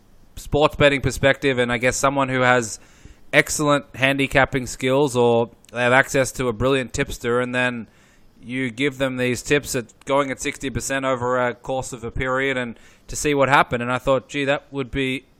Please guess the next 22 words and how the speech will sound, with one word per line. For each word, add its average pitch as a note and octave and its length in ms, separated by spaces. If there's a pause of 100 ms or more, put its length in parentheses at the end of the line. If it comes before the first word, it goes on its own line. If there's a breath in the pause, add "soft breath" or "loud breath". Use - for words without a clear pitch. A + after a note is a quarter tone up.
(120)
unbelievable." C3+ 800
And B2 160
I B2 60
guess C3 280
the, B2 380 (500)
some D3 240
of C#3+ 80
the C3 60
basic C3 480
mathematics C3 640
that's B2 180
involved B2 420
when A#2+ 120
it A2+ 100
comes C3 300
to B2+ 80
having B2 260
an A#2+ 100
edge A#2+ 400 (300)
of A#2 140
that B2+ 260
level, B2 440